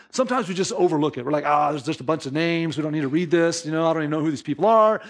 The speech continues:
Don't know how to pronounce their names. Don't know where they're from." And, and we, and we just move on. But right, right here in this moment, in Romans chapter sixteen,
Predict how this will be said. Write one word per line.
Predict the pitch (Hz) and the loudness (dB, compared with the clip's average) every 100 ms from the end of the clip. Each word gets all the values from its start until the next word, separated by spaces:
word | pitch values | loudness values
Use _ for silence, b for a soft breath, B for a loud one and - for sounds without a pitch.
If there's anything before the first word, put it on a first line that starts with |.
| B B | B B
Don't | 170 170 | 0 4
know | |
how | 165 | 2
to | |
pronounce | 147 170 143 | 2 -2 -2
their | 156 | -2
names. | 214 226 220 220 160 | 0 0 0 -2 -2
Don't | 160 | -4
know | 147 | -2
where | 143 | -4
they're | 135 | -2
from." | 226 226 220 220 226 - b b | 2 4 4 2 0 -8 b b
And, | 160 202 | -6 -2
and | 190 | -2
we, | 190 233 | -2 -2
and | 185 | -2
we | 190 | -2
just | 151 | 0
move | 196 170 | 0 4
on. | 190 131 - _ _ _ _ _ _ _ _ _ _ _ | 2 2 -4 _ _ _ _ _ _ _ _ _ _ _
But | 202 214 | 0 2
right, | 240 294 269 247 254 214 | 2 2 0 -6 -2 0
right | 269 | 0
here | 233 | 2
in | 269 | 0
this | 220 | 0
moment, | 214 214 202 | 2 2 0
in | 190 | 0
Romans | 226 262 | 0 0
chapter | - 240 208 | 0 -2 -2
sixteen, | - 202 - 202 170 160 | -4 -6 -4 -2 -2 -2